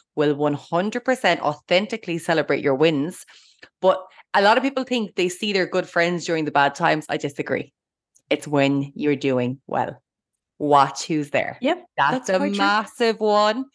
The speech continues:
Speaker 1: It's a massive one when you're actually doing well. It might bring up feelings in somebody,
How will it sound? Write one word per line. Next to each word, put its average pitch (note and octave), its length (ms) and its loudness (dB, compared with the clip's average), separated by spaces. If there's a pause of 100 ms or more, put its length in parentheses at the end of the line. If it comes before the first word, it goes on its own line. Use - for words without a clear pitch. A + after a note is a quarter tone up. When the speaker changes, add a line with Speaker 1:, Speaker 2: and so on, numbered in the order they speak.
(240)
Speaker 1:
It's F3 180 -8
a D#3+ 60 -2
massive D#3 580 2
one D3+ 300 -2 (380)
when D3+ 320 0
you're D#3 140 4
actually D3 340 0
doing C#3 360 -2
well. C#3 440 2
It D#3 160 -2
might C#3+ 340 0
bring C#3 180 -2
up C3+ 180 -6
feelings D3 440 -4
in D#3+ 80 -6
somebody, G3+ 580 -2